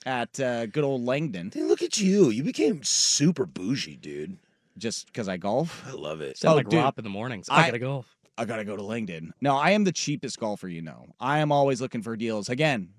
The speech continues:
Speaker 1: fan golf card. <laughs> Portland perks dot com. Play
Speaker 2: Still,
Speaker 1: four of
Speaker 2: man,
Speaker 1: the finest
Speaker 2: you, you're
Speaker 1: courses
Speaker 2: golfing
Speaker 1: for
Speaker 2: more than I
Speaker 1: sixty dollars.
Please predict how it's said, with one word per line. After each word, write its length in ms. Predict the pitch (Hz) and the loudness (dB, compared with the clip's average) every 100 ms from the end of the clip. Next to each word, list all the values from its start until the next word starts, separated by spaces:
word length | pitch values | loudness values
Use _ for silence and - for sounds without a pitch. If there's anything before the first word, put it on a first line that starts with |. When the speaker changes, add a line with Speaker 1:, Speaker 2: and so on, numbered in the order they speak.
| _ _ | _ _
Speaker 1:
fan 220 | 107 101 | -8 -6
golf 220 | 117 110 | -6 -6
card. 220 | - 73 - - - | -10 -16 -18 -20 -10
<laughs> 100 | 113 - _ _ _ _ | -10 -10 _ _ _ _
Portland 260 | 110 90 98 | -8 -6 -8
perks 180 | 90 | -10
dot 140 | - 85 | -10 -8
com. 220 | 110 78 - - _ _ _ | -10 -12 -16 -20 _ _ _
Play 120 | 110 | -2
Speaker 2:
Still, 220 | 98 127 143 | 0 4 6
Speaker 1:
four 80 | |
of 80 | 135 | 4
Speaker 2:
man, 80 | 117 | 2
Speaker 1:
the 40 | |
finest 300 | 98 120 113 | 0 -2 -2
Speaker 2:
you, 40 | - | -4
you're 60 | 127 | -4
Speaker 1:
courses 120 | 107 | 0
Speaker 2:
golfing 280 | 131 - 101 | 0 0 -2
Speaker 1:
for 40 | |
Speaker 2:
more 140 | 101 123 | -2 0
than 120 | 98 | -2
I 200 | - 175 | -2 -2
Speaker 1:
sixty 140 | 76 | -2
dollars. 140 | 67 | -8